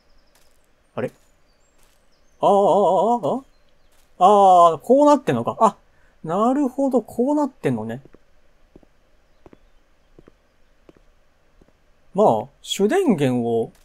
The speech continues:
多分つけなきゃダメなんだろうな。あんなのが出たってことは。てか、懐中電灯消しとこう。まあ、多分電池とかの概念はないとは思うんだけどね。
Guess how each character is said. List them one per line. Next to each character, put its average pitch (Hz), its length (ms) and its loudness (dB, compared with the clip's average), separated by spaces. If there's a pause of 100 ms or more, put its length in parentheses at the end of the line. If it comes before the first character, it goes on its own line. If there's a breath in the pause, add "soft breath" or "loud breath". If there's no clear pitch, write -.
多 254 120 -2
分 135 200 -4
つ - 160 -18
け 302 100 -6
な 233 120 0
き - 40 -8
ゃ 123 60 -6
ダ 127 120 -2
メ 220 80 -2
な 165 120 -2
ん 117 40 -8
だ 113 80 -6
ろ 113 80 -6
う 175 40 -6
な。 127 520 -6
あ 147 40 0
ん 151 40 -6
な 147 100 -4
の 123 80 -4
が 117 80 -6
出 123 100 -4
た 120 60 -4
っ - 20 -10
て 127 80 -8
こ 120 100 -12
と 107 200 -8
は。 127 60 -16 (1600)
て - 80 -8
か、 135 160 -8 (1040)
懐 202 240 -2
中 233 100 0
電 220 100 -2
灯 123 80 -8
消 135 140 -4
し - 40 -10
と 151 100 -4
こ 135 200 -6 (1120)
う。 - 20 -18
ま 139 80 -20
あ、 - 40 -20
多 311 120 -4
分 147 180 -4
電 269 280 -4
池 - 120 -12
と 370 80 -2
か 202 100 0
の 127 120 -4
概 226 180 0
念 156 80 -4
は 120 60 -6
な 185 180 -2
い 330 80 -6
と 165 80 -4
は 127 60 -2
思 143 80 -6
う - 20 -6
ん 123 40 -6
だ 113 60 -6
け 107 60 -10
ど 107 80 -10
ね。 117 240 -10